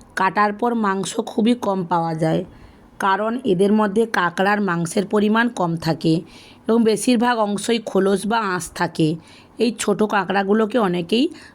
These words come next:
চুনো কাঁকড়া বা ছোট কাঁকড়া বলে থাকেন এবং সাধারণত ভাজা বা মশলা দিয়ে কষিয়ে রান্না করা যায়।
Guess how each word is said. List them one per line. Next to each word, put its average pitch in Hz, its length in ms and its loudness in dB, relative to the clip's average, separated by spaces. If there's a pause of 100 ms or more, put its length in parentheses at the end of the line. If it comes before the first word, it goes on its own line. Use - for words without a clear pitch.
(120)
চুনো 247 260 4
কাঁকড়া 240 400 0 (460)
বা 240 220 2
ছোট 220 180 -2
কাঁকড়া 226 380 0
বলে 214 260 0
থাকেন 170 380 0
এবং 196 400 0 (320)
সাধারণত 226 760 0 (420)
ভাজা 180 320 0
বা 214 100 0
মশলা 185 440 0
দিয়ে 208 280 2
কষিয়ে 190 360 0
রান্না 170 340 0
করা 190 240 0
যায়। 226 220 -2